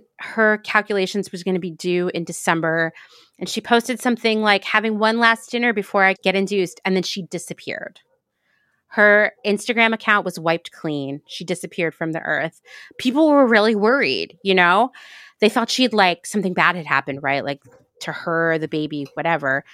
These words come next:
She started messaging a few followers and telling them that she had lost the baby and she was in a psychiatric ward.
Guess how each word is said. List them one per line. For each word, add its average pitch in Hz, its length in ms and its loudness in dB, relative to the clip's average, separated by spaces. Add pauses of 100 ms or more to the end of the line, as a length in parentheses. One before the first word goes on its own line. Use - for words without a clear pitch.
(260)
She - 180 -4
started 262 320 2
messaging 190 480 0
a 170 40 -2
few 170 180 -8
followers 175 600 2
and 156 80 -4
telling 165 360 -2
them 151 240 -4
that 151 240 -2
she - 140 -6
had 156 120 -4
lost 156 340 -2
the 160 80 -8
baby 151 520 -6 (480)
and 170 140 -8
she - 120 -2
was 175 140 0
in 165 60 -2
a 156 40 -4
psychiatric 170 800 -4
ward. - 400 -8